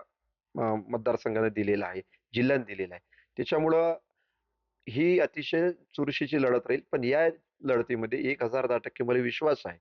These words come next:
भारतीय जनता पार्टी जरी आपल्या, अ, वरच्या सगळ्या पाळापाळीच्या राजकारणावरचा प्रभाव इथं पाडण्याचा प्रयत्न करत असेल, तर ते कुठेही चालणार नाही.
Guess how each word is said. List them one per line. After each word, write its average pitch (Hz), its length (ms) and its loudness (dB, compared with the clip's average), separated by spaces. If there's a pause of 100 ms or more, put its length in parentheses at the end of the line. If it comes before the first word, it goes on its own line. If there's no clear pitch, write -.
(680)
भारतीय 113 360 0
जनता 156 240 2
पार्टी 143 340 0
जरी 151 260 2 (760)
आपल्या, 139 320 2
अ, 123 460 2 (720)
वरच्या 127 340 2
सगळ्या 131 300 2
पाळापाळीच्या 123 600 0
राजकारणावरचा 123 760 0 (420)
प्रभाव 131 280 4
इथं 131 140 -2
पाडण्याचा 123 380 -2
प्रयत्न 120 360 0
करत 117 220 -4
असेल, 107 280 0 (340)
तर 135 60 -2
ते 156 160 0
कुठेही 156 340 2
चालणार 127 460 0
नाही. 117 160 -10